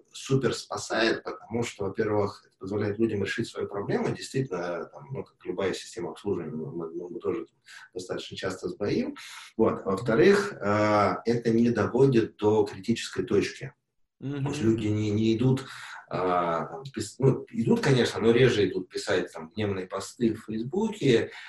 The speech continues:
Speaker 1: там, заявления в Общество защиты прав потребителей, потому что они нашли человека, который их выслушал, решил эту проблему. Вот.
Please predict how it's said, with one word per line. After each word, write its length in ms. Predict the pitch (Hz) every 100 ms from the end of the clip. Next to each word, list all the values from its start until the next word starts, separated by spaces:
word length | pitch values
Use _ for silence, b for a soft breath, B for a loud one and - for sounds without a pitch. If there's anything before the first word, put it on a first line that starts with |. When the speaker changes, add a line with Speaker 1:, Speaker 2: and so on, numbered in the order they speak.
| B
Speaker 1:
там, 160 | - 90
заявления 640 | 90 104 110 123 120 104
в 80 | 95
Общество 340 | 107 107 - 95
защиты 380 | 92 - 110
прав 260 | 98 107 101
потребителей, 440 | 98 113 190 233 147
потому 300 | 117 117 135
что 160 | 135
они 140 | 104 107
нашли 240 | 101 -
человека, 320 | - 113 117
который 240 | - - 107
их 120 | -
выслушал, 480 | 175 233 170 - -
решил 220 | - -
эту 80 | -
проблему. 440 | - 104 101 - - B B B
Вот. 180 | - -